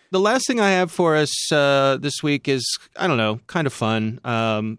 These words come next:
there's a new ransomware group that are calling themselves the Goodwill Ransomware Group. And, uh, they come in, they find your vulnerabilities, they lock up your stuff, and if you wanna get your data back, you have to do some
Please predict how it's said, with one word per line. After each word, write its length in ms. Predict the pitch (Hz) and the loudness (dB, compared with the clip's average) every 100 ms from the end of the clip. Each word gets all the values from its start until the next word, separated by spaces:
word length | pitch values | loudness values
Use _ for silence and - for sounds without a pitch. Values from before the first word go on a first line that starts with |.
| - | -12
there's 460 | - 139 135 123 139 | -8 -2 -2 -2 0
a 400 | 123 117 117 113 | 2 2 2 -2
new 200 | 139 156 | -2 0
ransomware 640 | 135 135 127 139 123 117 | 2 0 0 0 0 0
group 340 | 104 120 120 - | 0 0 0 -2
that 160 | 117 107 | -4 -2
are 200 | 107 - | -2 -6
calling 320 | - 139 131 123 | -4 -2 0 -2
themselves 540 | 113 - 117 113 - | -4 -2 -2 -4 -6
the 240 | 110 107 110 - - _ _ - | -6 -6 -8 -18 -20 _ _ -6
Goodwill 640 | 104 147 123 127 127 120 110 | 0 0 2 2 2 2 0
Ransomware 880 | 113 110 110 - 107 107 104 101 113 | 0 0 -2 -4 -4 -2 -2 -4 -4
Group. 320 | 110 107 104 _ - _ _ | -2 -2 -4 _ -20 _ _
And, 560 | 117 113 113 113 113 120 | -4 0 0 0 -2 -2
uh, 400 | 117 110 107 104 | -2 0 0 -2
they 220 | 120 135 | -2 -2
come 240 | 143 151 131 | 0 0 0
in, 320 | 127 127 123 | 0 0 0
they 120 | 113 | -2
find 300 | 104 135 139 | -2 -2 0
your 100 | 127 | 0
vulnerabilities, 840 | 120 120 117 104 110 110 110 110 104 | 0 0 0 0 0 0 0 -2 -2
they 140 | 110 | -2
lock 300 | 104 113 131 | 0 0 0
up 160 | 131 - | -2 -2
your 100 | 113 | -4
stuff, 520 | 104 - 117 110 - | -4 -2 0 0 -2
and 100 | 110 | -4
if 120 | 107 | -4
you 80 | 113 | -2
wanna 200 | 117 135 | 0 0
get 180 | 131 - | 0 -2
your 80 | 127 | -4
data 340 | 101 120 113 | 0 0 0
back, 380 | 101 107 101 - | 0 0 0 -4
you 60 | 95 | -2
have 200 | 113 - | -2 -4
to 100 | 110 | -4
do 280 | 110 107 101 | 0 0 0
some 280 | - 107 | -2 -2